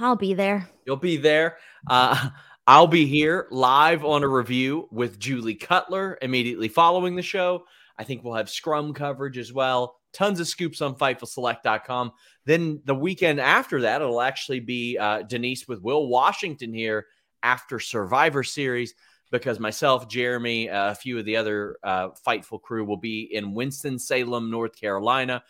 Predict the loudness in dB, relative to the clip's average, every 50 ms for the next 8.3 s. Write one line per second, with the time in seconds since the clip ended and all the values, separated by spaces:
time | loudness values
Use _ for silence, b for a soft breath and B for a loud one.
0 | b b b -8 -6 -2 0 -2 -2 -2 -4 -8 -8 -6 -4 -2 0 0 -2 -4
1 | -6 -10 -10 -8 -6 -4 -4 -4 -4 -6 -6 -2 0 0 0 0 0 -2 -2 -2
2 | -2 -2 -2 -2 -4 -6 -4 -4 -4 -2 -2 -4 -4 -4 -10 -12 -10 -6 -6 -4
3 | -4 -4 -8 -12 -14 _ _ _ _ _ _ _ _ -6 -6 -2 0 0 0 0
4 | -2 -4 -6 -6 -4 -4 -4 -6 -8 -10 -12 -12 -12 -14 -14 -12 -6 -2 0 0
5 | 0 -2 -4 -8 -6 -8 -10 -10 -8 -8 -8 -6 -6 -8 -10 -6 -8 -8 -8 -8
6 | -10 -8 -8 -6 -8 -8 -8 -8 -8 -10 -10 -12 -16 -14 -10 -8 -6 -6 -6 -6
7 | -8 -8 -8 -8 -10 _ -10 -8 -6 -4 -2 -2 -2 -2 -2 -4 -8 -8 -10 -8
8 | -4 0 2 2 2 2